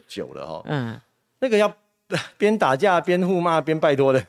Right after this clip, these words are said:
Speaker 2: 嗯，嗯，嗯。
Speaker 1: 哪有什么非我不可的，
Speaker 2: 是，
Speaker 1: 对不对？
Speaker 2: 是，是，
Speaker 1: 国家大事，
Speaker 2: 了解，了解。
Speaker 1: 我来，我，我想看搞啦。
Speaker 2: 对啦。
Speaker 1: 但是这个时代你，我们需要桃园跟新竹的责任，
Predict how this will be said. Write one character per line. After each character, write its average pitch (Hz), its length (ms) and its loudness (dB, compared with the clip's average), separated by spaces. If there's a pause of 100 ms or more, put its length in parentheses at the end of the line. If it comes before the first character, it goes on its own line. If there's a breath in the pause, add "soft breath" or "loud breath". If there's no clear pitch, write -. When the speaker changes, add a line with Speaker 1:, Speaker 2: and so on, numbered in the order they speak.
Speaker 2:
嗯， 214 400 2
嗯， - 40 0
嗯。 262 160 4
Speaker 1:
哪 196 120 4
有 262 60 4
什 220 100 0
么 196 140 4
非 226 120 4
我 196 120 4
不 214 100 -2
可 190 160 4
的， 131 240 2
Speaker 2:
是， 233 160 -2
Speaker 1:
对 - 80 4
不 - 60 4
对？ 175 80 4
Speaker 2:
是， - 60 -6
是， 180 60 -4
Speaker 1:
国 190 80 2
家 208 180 4
大 190 220 4
事， 139 140 -2
Speaker 2:
了 147 100 2
解， 160 100 2
了 151 60 -2
解。 156 200 -6
Speaker 1:
我 151 100 4
来， 147 100 2
我， 143 260 -2 (120)
我 151 160 2
想 202 200 0
看 185 140 -2
搞 98 220 -2
啦。 82 280 -6
Speaker 2:
对 170 160 2
啦。 139 280 -8
Speaker 1:
但 233 100 2
是 233 440 0
这 - 140 0
个 226 100 4
时 139 180 -2
代 156 220 2
你， 107 240 -4
我 123 120 -4
们 123 120 -2
需 160 180 -8
要 156 200 2
桃 113 320 -4
园 107 260 -4
跟 127 200 -4
新 127 280 -8
竹 101 200 -10
的 95 160 -6
责 98 260 -8
任， 107 220 -4